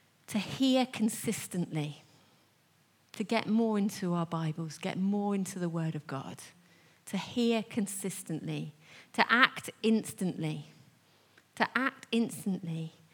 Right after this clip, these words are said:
to speak carefully, and to serve constantly.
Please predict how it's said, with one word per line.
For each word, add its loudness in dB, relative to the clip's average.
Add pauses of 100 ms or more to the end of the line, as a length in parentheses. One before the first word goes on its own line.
(240)
to -6
speak -4
carefully, -2 (840)
and 2
to -6
serve 0
constantly. -8